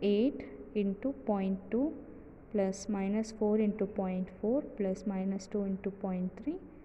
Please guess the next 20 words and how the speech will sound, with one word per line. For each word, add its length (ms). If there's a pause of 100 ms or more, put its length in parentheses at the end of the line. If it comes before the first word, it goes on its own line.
(380)
plus 340 (200)
zero. 400 (720)
Therefore, 340
when 280
we 100
simplify, 600
we 220
will 260
get 240
the 60
answer 380
as 260
minus 520 (800)
three 200
point 520 (260)
eight. 300 (720)
So 140
even 280
you 180
guys 360